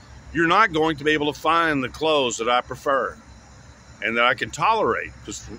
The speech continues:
a lot of re-, I get a lot of reactions to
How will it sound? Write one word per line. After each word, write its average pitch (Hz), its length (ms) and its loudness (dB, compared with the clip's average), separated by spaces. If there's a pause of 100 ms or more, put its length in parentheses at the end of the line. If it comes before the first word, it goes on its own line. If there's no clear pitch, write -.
(140)
a 131 60 -6
lot 139 240 0
of 151 80 -2
re-, 135 200 -4 (480)
I 147 40 -2
get 185 100 -6
a 165 40 -4
lot 165 160 0
of 151 60 -4
reactions 160 460 -2
to 120 220 -10